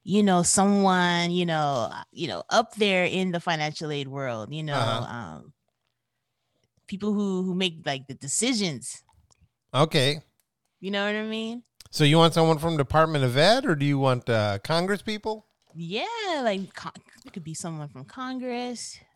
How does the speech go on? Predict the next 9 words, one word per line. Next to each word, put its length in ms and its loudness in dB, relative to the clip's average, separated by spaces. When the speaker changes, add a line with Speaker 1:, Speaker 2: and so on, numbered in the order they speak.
Speaker 1:
Department 400 -10
of 60 -8
Speaker 2:
Okay. 680 -4
Speaker 1:
Ed. 100 -12
You 140 -8
know, 220 -4
that 140 -6
will 180 -4
be 200 -8